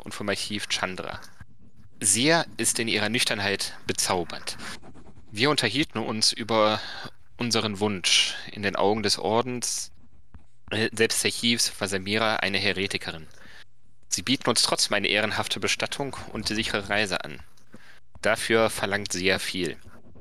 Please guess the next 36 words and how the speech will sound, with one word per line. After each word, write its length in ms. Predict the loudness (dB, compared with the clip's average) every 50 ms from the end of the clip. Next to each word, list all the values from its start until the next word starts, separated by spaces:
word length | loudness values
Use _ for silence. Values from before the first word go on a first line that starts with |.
| -14 -14 -12 -6
Wir 160 | 2 2 4
erzählen 400 | 4 4 4 4 6 4 4 2
von 140 | 2 0 0
den 100 | 2 4
Geschehnissen 580 | 4 4 4 4 4 4 2 2 0 0 0 -2
in 80 | -4
den 120 | -2 -2 -2
Sümpfen 300 | -2 -2 -2 -6 -6 -4
von 160 | -4 -4 -2
Sultra 540 | 0 2 2 2 2 2 2 2 2 0 -2 -6 -10 -10 -12 -12 -12 -14 -10 -8
und 160 | -4 -2 -2
dem 120 | -2 0
Bombardement. 640 | 0 0 0 2 0 0 -2 -2 -2 -2 -2 -4 -8 -12 -14 -14 -14 -14 -14 -14 -14 -14 -14 -14 -14 -14 -10 -2
Es 180 | 0 2 4
war 140 | 4 4 4
wohl 100 | 4 2
nicht 140 | 2 2 2
im 80 | 2 2
Stil 280 | 2 4 4 2 4
des 220 | 4 2 0 2 2
Ordens. 420 | 2 2 2 0 -2 -4 -4 -6 -8 -12 -12 -12 -10 -4
Wer 220 | -2 0 0 0
war 160 | 0 -2 2
es 180 | 2 2 2 2
dann? 320 | 2 -2 -2 -2 -4 -8 -10 -12 -14 -14 -14 -14 -14 -14 -14 -14 -14 -14 -14 -14 -14 -14 -14 -14 -14 -14 -14 -6 -2
Äh, 300 | 0 2 2 2 2 0 -2 -6 -8 -10 -4 -2
zusätzlich 340 | 2 2 4 4 4 2 4
sollen 260 | 6 4 4 4 4
wir 180 | 4 4 4 4
herausbekommen, 720 | 2 4 4 4 4 4 2 0 0 0 0 0 -2 -2
was 180 | 2 2 2 2
die 100 | 2 -2
Krieger 280 | -2 -2 2 2 2 2
des 160 | 2 0 0
Lichts 240 | 0 0 0 -2 0
aufstachelte. 720 | 0 0 0 2 0 -2 0 0 -4 -4 -2 -4 -6